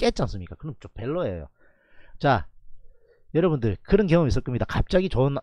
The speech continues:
아, 비유가 생각났는데, 아, 닥터 K 그 비유를 잘하는 것 같아. 그렇게 생각하시는지 몰라도 집에 접착식, 아, 거리 같은 거 있습니다. 무슨 말인지 아시죠? 이게, 아, 미니,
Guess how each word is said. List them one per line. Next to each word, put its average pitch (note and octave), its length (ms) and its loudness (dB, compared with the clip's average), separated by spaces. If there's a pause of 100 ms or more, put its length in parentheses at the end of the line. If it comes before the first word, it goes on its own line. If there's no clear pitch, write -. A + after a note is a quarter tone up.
아, G2+ 460 -2 (100)
비유가 C3 240 0
생각났는데, G2+ 800 2 (760)
아, G#2+ 180 -2
닥터 C3+ 260 0
K A2 320 2 (600)
그 G2 340 0
비유를 B2+ 280 0
잘하는 D#3 340 4
것 E3 160 2
같아. F#2+ 420 2
그렇게 - 180 -4
생각하시는지 C#3 420 0
몰라도 F#2+ 360 -2 (720)
집에 D#3 420 2 (360)
접착식, - 920 10 (500)
아, F#2 300 -2 (460)
거리 D3 300 8
같은 G#2+ 200 4
거 G#2 40 -2
있습니다. G2 240 -2
무슨 G2+ 200 4
말인지 D3+ 200 4
아시죠? A#2+ 300 2
이게, A2+ 280 2 (600)
아, G2+ 320 -2 (240)
미니, D#3+ 480 4